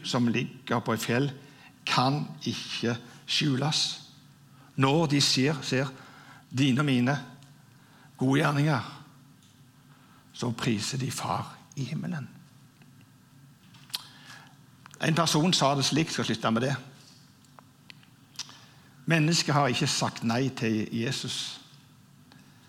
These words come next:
De har, vet bare ikke hvordan han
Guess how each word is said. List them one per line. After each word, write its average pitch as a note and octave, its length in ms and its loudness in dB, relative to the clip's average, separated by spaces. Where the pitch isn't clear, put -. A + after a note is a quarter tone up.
De C3+ 120 4
har, C#3+ 280 2
vet D#3 380 -2
bare A#2 260 2
ikke B2+ 100 2
hvordan B2 320 2
han A2+ 340 0